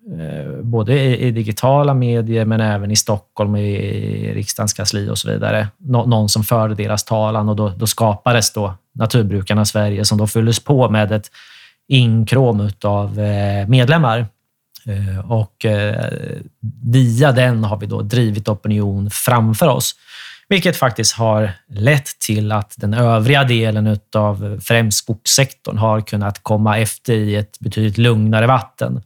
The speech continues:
Må-, många utav de debattinlägg som idag kommer ifrån skogssektorn hade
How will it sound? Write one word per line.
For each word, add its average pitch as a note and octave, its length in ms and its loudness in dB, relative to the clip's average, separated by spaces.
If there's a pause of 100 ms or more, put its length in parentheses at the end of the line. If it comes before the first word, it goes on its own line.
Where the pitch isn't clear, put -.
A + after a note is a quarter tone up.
(440)
Må-, F3+ 160 6
många F3 260 6
utav E3 160 2
de C#3+ 220 4 (460)
debattinlägg B2 1300 2
som A#2 180 2
idag C3 380 4
kommer A2+ 300 -2
ifrån A#2 240 -4
skogssektorn - 760 -4
hade A2 400 0